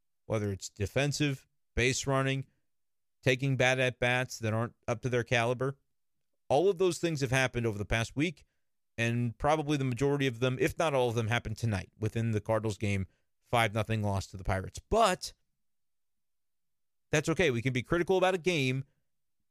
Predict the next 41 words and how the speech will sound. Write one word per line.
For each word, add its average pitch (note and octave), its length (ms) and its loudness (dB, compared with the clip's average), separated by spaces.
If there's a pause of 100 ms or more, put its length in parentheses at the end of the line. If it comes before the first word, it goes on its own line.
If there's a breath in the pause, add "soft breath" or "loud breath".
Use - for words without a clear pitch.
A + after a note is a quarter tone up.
(340)
and B2 240 0
not C#3 300 0
automatically C#3 560 0
declare C3 420 0
that A#2 180 0
it's A2+ 280 -4
what B2+ 240 0
this B2 180 0
team A#2+ 380 -2
is. F#2+ 360 -2
I B2+ 140 0
do D3+ 140 -4
not E3 200 -2
think F#3+ 200 -2
it's D#3+ 120 -2
what B2+ 160 0
this A2+ 140 -6
team G#2+ 240 -2
is. - 320 -6 (1400)
Going A#2+ 160 0
back C3+ 180 0
to B2 80 -8
Connor's D3+ 440 0
comment, A#2 400 0 (400)
"Yeah, E3 360 4
I'm C#3+ 100 -2
gonna E3 160 0
go F3+ 160 4
on D#3 140 2
YouTube C#3 420 -2
and A#2+ 100 -4
say, B2+ 340 0 (1040)
'I'm D3 180 4
not D3+ 180 0
worried,' D#3 420 0 (480)
because D#3+ 220 -2
I'm E3 80 0
not E3+ 200 2
about G#2+ 200 0
this G#2 160 -6
team." F2 200 -10